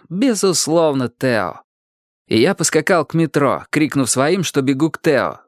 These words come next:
что если кто-нибудь будет меня спрашивать, то я буду у Тео, у моего старого приятеля Тео,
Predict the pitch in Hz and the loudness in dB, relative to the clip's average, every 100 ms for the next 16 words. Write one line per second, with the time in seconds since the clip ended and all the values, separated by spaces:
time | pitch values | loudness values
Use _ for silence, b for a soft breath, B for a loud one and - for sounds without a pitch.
0 | - 113 - 110 117 117 120 139 127 117 | -8 -6 -2 0 0 0 -2 0 0 0
1 | 104 135 160 117 120 123 117 - 151 202 | 0 2 2 0 -4 -2 -2 -2 -2 -2
2 | - 110 90 - - 226 269 226 247 208 | -2 -6 -6 -8 -4 -2 0 2 0 2
3 | 214 214 247 185 95 - - 147 175 156 | 0 0 0 2 -2 -4 -2 0 2 2
4 | 151 - - 269 214 180 143 156 180 151 | 0 0 0 0 0 0 0 0 0 0
5 | 139 - 135 127 107 | -2 0 0 2 0